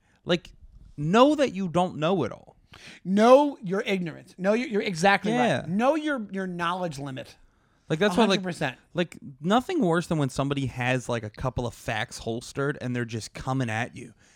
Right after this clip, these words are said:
Speaker 1: you're like, "Dude, I don't fucking, I didn't just read something today."
Speaker 2: Yeah. Yeah.
Speaker 1: I do that once a month.
Speaker 2: Exactly. Well, that's the thing where it's like, I've had conversations with people about politics and I go, they'll be like, "Ah, Biden, he's just, he's ruining the country." I go, "Uh, how specifically?"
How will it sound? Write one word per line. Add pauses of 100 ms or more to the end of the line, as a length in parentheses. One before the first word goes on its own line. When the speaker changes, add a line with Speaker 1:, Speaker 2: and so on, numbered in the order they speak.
(120)
Speaker 1:
you're
like,
"Dude,
I
don't
fucking,
I
didn't
just
read
something
today." (160)
Speaker 2:
Yeah. (300)
Yeah. (260)
Speaker 1:
I
do
that
once
a
month. (340)
Speaker 2:
Exactly. (100)
Well,
that's
the
thing
where
it's
like,
I've
had
conversations
with
people
about
politics
and
I
go, (520)
they'll
be
like,
"Ah, (280)
Biden, (600)
he's
just,
he's
ruining
the
country."
I
go,
"Uh, (160)
how
specifically?"